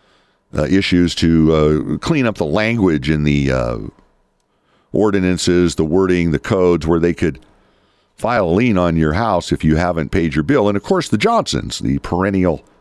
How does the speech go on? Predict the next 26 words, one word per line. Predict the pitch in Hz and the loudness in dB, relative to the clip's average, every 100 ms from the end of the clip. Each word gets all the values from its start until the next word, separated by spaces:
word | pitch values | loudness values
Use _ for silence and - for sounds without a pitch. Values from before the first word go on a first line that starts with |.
| _ _ _ - | _ _ _ -14
speakers | - 113 - 87 - | -6 -6 -2 -2 0
there | 90 85 | 0 2
about | 85 85 85 | 2 0 0
their | 87 85 | 2 2
water | 92 95 85 | 2 0 0
bill. | 90 90 | 0 0
They've | 85 | 0
had | 87 87 | 0 -2
an | 80 | 0
issue | 87 - 80 | -2 0 0
with | 82 | 0
their | 82 | 0
water | 82 85 82 | 0 0 0
and | 80 | -2
sewer | 73 95 85 | -2 0 0
bill. | 80 85 | 2 0
I | 143 | 0
don't | 95 | -2
know | 64 | -4
if | - | -4
they're | 71 | -4
combined, | - 60 80 69 | -4 -4 -4 -4
but | 69 | -4
definitely | 214 165 104 | -4 -2 -2
the | 76 | 0
water, | 78 117 101 82 | 0 0 0 -2